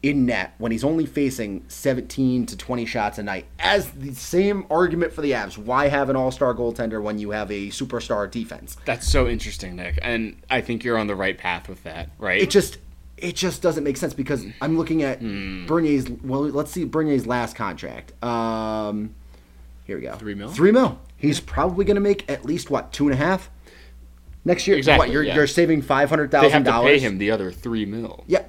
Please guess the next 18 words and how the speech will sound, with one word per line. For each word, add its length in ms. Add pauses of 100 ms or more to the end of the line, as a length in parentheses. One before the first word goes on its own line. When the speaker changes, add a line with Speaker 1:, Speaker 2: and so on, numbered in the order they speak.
Speaker 1:
<laughs> 140
We're 1000
gonna, 340 (240)
so 160
what 200
are 40
we, 100
Speaker 2:
<laughs> 180
Crash 240
Speaker 1:
what 80
are 40
we 80
Speaker 2:
them. 100
Speaker 1:
talking 140
about 180
here? 140
We're 600 (440)
Speaker 2:
Uh, 680